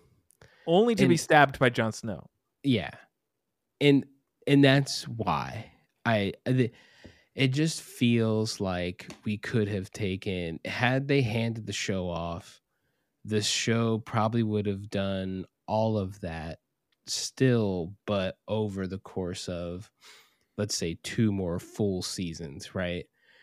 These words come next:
Speaker 2: Where I feel like character motivations would have been fleshed out. Like, Daenerys just becomes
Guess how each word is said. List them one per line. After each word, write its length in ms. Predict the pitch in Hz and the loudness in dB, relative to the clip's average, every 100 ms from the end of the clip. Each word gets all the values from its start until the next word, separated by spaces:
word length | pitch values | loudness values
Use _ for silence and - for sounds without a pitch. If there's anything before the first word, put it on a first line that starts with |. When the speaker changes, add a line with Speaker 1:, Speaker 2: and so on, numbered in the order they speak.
| _ - | _ 0
Speaker 2:
Where 100 | 104 | 0
I 40 | |
feel 200 | - 107 | 2 -2
like 340 | 92 87 - - _ _ _ - | 0 -4 -6 -20 _ _ _ 0
character 340 | 120 104 107 | 2 2 -2
motivations 800 | 101 82 82 107 120 120 120 117 | -4 -4 -2 0 2 2 -2 0
would 120 | 110 | 0
have 140 | 113 107 | 0 0
been 160 | 110 | -2
fleshed 420 | 107 110 104 - | -2 -2 -2 -2
out. 340 | 107 104 101 76 _ - - | -2 0 -2 -4 _ -20 -2
Like, 200 | 113 110 | 0 2
Daenerys 720 | 120 147 196 165 123 117 - - | 2 4 4 4 2 -2 -8 -12
just 280 | 110 117 - | -4 -4 -2
becomes 560 | 117 - 113 95 90 | -6 -4 -4 -4 -6